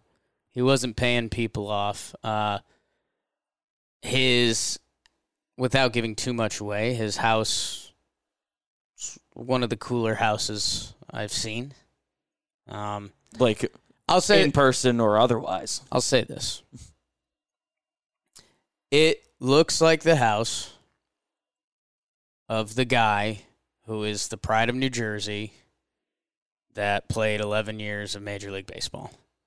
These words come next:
Speaker 1: and then got to make his dream house in New Jersey. So, um, Todd was the man. He was so cool for us. Uh, and he invited,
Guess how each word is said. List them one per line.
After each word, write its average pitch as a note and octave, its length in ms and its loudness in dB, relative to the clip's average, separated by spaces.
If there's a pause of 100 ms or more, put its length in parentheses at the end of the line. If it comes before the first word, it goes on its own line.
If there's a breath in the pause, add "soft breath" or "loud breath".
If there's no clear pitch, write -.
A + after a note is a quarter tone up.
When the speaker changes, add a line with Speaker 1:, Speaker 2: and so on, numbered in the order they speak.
(460)
Speaker 1:
and G#2 180 -12
then G2 160 -10
got F#2+ 240 -4
to G#2 100 -10
make F#2+ 260 -8
his - 160 -10
dream - 240 -14
house - 420 -10 (960)
in G#2 100 -16
New F#2+ 100 -12
Jersey. - 600 -14
So, A2+ 400 -2 (560 soft breath)
um, G#2 440 -2 (520)
Todd D3+ 260 4
was D3+ 160 4
the C#3+ 60 -2
man. C3+ 320 2
He B2 100 -2
was A#2+ 120 0
so C#3 240 4
cool B2 260 0
for A#2 220 -2
us. A2+ 360 0 (120)
Uh, A2 340 2
and A#2 180 -2
he F#3+ 440 2
invited, A2+ 600 2